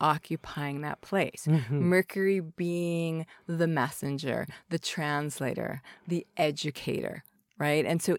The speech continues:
Speaker 1: in that too, maybe we get more understanding,
Speaker 2: Mm.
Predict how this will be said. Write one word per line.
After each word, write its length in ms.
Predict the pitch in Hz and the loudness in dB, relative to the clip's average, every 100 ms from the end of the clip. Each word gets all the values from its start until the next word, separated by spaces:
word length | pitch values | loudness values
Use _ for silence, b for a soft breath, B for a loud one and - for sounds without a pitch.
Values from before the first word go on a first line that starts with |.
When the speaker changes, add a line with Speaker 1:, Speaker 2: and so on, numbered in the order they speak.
| - | 4
Speaker 1:
in 260 | 220 269 | 6 8
that 220 | 247 180 - | 8 8 4
too, 220 | - 269 | 2 6
maybe 380 | 202 175 185 180 | 6 6 4 4
we 160 | 180 | 4
get 220 | 165 165 | 6 4
more 220 | 175 175 - 170 165 160 165 - - - 151 | 4 2 2 0 0 2 0 -2 -6 -4 0
understanding, 680 | 139 151 156 208 277 339 | 0 0 6 8 8 8
Speaker 2:
Mm. 880 | 403 440 147 214 294 302 196 139 117 | 6 6 2 -4 -6 -4 -2 -2 -2